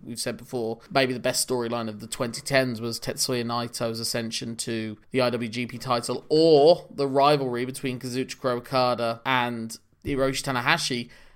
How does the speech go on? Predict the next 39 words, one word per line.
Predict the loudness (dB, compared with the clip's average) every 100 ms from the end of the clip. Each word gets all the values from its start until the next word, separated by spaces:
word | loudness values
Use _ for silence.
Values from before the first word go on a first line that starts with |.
| -6 0
And | 2 2
this | 0 0
is | -2
kind | 0 0
of | 2
almost | 0 0 -2
a | -2
merging | 0 2 2 0
of | -6
the | -8
two, | -2 2 4 2 2 2
along | 2 4 4 4 0 0
with | 4 4 2 -4 -18 _ _ -4
the |
storyline | 0 2 6 6 6 2 0 0
that | 0
was | 0 -4
the | -4
basis | 2 2 2 -2 -4
of | -4 -4
the |
start | -2 4 6 6 2
of | 2
that | 0 0
golden | 0 0 0 0
age | 0 0 -2
of | -2
All | -4
Japan | -4 -2 -2 0
Pro | 0 2
Wrestling | 2 0 0 -4 -6 -8 -12 -20 _ -2
in | 0 0
the | -2
Super | 0 -2
Generation | 0 0 2 0 -2 -2
Army | -2 -2
against | -2 -2 -2
Jumbo's | 0 0 2 0 0
Army. | -4 -4 -12